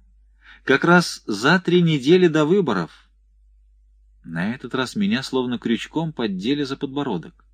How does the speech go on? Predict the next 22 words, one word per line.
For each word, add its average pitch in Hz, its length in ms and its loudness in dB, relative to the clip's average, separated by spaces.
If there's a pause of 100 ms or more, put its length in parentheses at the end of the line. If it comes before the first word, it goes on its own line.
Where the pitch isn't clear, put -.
(480)
Я 90 260 -8
парализован. 135 720 -4 (640)
В 85 100 -12
голове 113 300 2
рассыпаются 139 580 0
обрывки 113 360 -2
мыслей. 127 400 -8 (500)
Надо 101 260 -8
было 113 160 -6
соображать. 95 840 -8 (100)
Загнан 107 540 -2
в 117 80 -6
угол. 90 240 -6
Сам 139 280 -6
виноват. 101 380 -8 (260)
Виноват. 82 600 -12 (160)
Виноват. 117 540 -6
Столько 156 400 -6
ухищрений, 123 600 -6
и 104 40 -2
вот 131 240 -8
тебе, - 360 -10